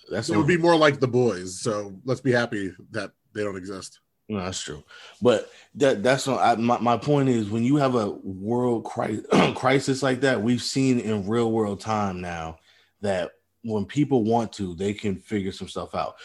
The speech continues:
Speaker 1: which is annoying because they're like, "Wow, there's so many problems in the world that you guys just ignore." But when there's something that affects your business, and let's be real,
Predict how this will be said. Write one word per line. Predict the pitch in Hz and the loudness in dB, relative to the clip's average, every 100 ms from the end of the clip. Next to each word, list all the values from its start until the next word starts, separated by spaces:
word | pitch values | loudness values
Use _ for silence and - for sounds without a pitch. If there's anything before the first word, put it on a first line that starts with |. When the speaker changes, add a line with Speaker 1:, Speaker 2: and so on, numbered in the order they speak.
| - | -2
Speaker 1:
which | 139 165 143 | 6 6 6
is | 120 | 4
annoying | 113 151 143 110 | 4 4 4 2
because | 107 104 110 | 0 -2 -2
they're | 117 | -2
like, | 101 | 0
"Wow, | 113 110 | 2 2
there's | 98 - | 0 -2
so | 117 | -2
many | 110 | -2
problems | 104 113 113 107 104 | -2 -2 0 -2 -2
in | |
the | 101 | -2
world | 98 98 98 | -2 -2 -4
that | 90 | -6
you | 104 | -4
guys | 104 101 90 | -2 -2 -4
just | 90 | -10
ignore." | 87 90 113 104 85 78 _ - _ _ _ _ | -8 -2 0 0 -2 -8 _ -20 _ _ _ _
But | 104 | -4
when | 104 101 | -2 -2
there's | 113 120 - | 0 -2 0
something | 135 120 117 110 | 0 0 -2 -2
that | 107 101 95 _ _ - | -2 -4 -6 _ _ -14
affects | - - 139 - | -10 -2 -2 -2
your | 101 | -6
business, | 92 165 190 110 87 - - - | 2 4 4 0 -6 -10 -16 -12
and | 90 | -4
let's | 104 107 | -4 -2
be | 113 | 0
real, | 127 135 98 92 | 4 4 2 -2